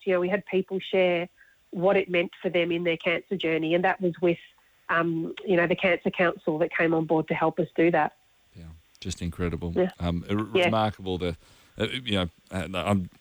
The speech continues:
Speaker 2: constantly saying it this whole hour that, that so many people are coming in, in those moments that we need it, and, and as you've been sharing those incredible moments to actually step up now together in, in that time.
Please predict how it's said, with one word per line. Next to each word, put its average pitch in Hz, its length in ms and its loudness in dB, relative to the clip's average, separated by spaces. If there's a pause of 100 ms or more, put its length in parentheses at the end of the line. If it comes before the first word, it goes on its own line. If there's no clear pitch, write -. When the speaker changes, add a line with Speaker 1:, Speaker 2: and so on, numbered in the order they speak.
Speaker 2:
constantly 110 380 0
saying 82 260 0
it - 80 -2
this 92 160 0
whole 92 220 2
hour 80 320 0
that, 92 220 0
that 98 180 -2
so 117 260 2
many 101 180 -2
people 87 360 -6
are 85 40 -4
coming 85 360 -6
in, 92 180 -4 (200)
in 98 120 2
those 87 240 4
moments 87 440 2
that 85 180 -4
we 98 100 2
need 123 260 4
it, 139 200 2
and, 107 220 -6
and 101 320 -2
as 95 180 -2
you've 98 100 -2
been 90 160 0
sharing 92 340 0
those 85 300 -2 (260)
incredible 123 440 2
moments 92 340 0
to 98 80 -2
actually 92 220 0
step - 360 0
up 104 220 0
now 78 220 -4
together 80 480 -2
in, 78 180 -4
in 87 300 -4
that 82 180 -8
time. 87 360 -2